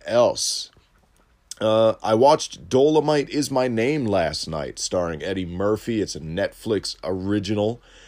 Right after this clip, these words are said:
Uh, it's the true life story of, uh, Rudy Ray Moore, who was a, a struggling, you know, triple threat song, dance, comic, uh, performer, um, who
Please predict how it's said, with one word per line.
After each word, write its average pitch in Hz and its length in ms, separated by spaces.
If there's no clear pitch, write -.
Uh, 92 260
it's - 160
the 95 220
true 151 320
life 117 300
story 98 680
of, 87 340
uh, 82 200
Rudy 110 380
Ray 101 260
Moore, 92 540
who 95 180
was 87 260
a, 82 280
a 78 180
struggling, 101 920
you 92 140
know, 82 120
triple 107 440
threat 98 420
song, 92 720
dance, 92 840
comic, 92 640
uh, 76 380
performer, 98 760
um, 76 600
who 104 440